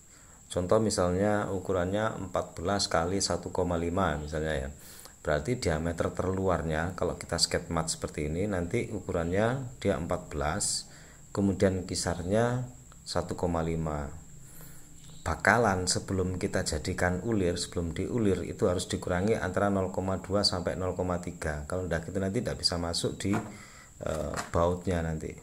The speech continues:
ndak bisa masuk. Jadi misalnya Bapak ulangi lagi, kalau kita mau bikin ulir dengan diameter terluarnya empat belas,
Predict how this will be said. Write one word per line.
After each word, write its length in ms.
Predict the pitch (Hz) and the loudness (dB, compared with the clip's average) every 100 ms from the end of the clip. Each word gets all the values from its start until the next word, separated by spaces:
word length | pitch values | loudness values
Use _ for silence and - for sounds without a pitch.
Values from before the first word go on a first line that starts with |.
| - | -14
ndak 240 | 82 73 76 | -6 -4 -2
bisa 80 | 85 | -2
masuk. 360 | 82 - - - - - - - - - - - - - - - - - - | -4 -4 -6 -10 -20 -20 -20 -20 -20 -20 -20 -20 -20 -18 -16 -16 -16 -16 -6
Jadi 240 | 92 98 | -2 2
misalnya 640 | 101 95 92 101 110 123 131 - - | 4 4 4 6 6 4 0 -8 -8
Bapak 240 | 78 85 | -4 0
ulangi 240 | 87 87 85 | 0 2 2
lagi, 480 | 78 - 90 107 131 - - - - - - - - | 0 -2 0 0 -2 -6 -18 -20 -20 -20 -20 -20 -6
kalau 320 | - 98 95 - | 2 4 4 2
kita 240 | 90 98 | 0 4
mau 240 | 101 98 | 4 4
bikin 720 | 95 82 - 87 85 80 78 - - - - - - - - - - - - | 0 -4 0 0 2 0 -4 -10 -18 -20 -20 -20 -20 -20 -20 -20 -20 -20 -2
ulir 480 | 135 127 107 98 95 | 2 6 6 6 2
dengan 560 | 90 87 82 82 82 82 | 0 2 2 2 0 0
diameter 720 | 85 80 82 82 82 82 - - - - - - - - - - - - - - | 2 2 0 -2 -2 -2 -2 -8 -14 -20 -20 -20 -20 -20 -20 -20 -20 -20 -20 -4
terluarnya 1040 | - 104 101 98 92 87 90 87 82 78 80 - - - - - | 2 4 4 4 4 2 0 2 2 -2 -6 -12 -20 -20 -20 -12
empat 400 | 113 110 123 - | -4 -2 -2 -2
belas, 560 | 85 71 78 82 - | -2 -2 -2 -4 -8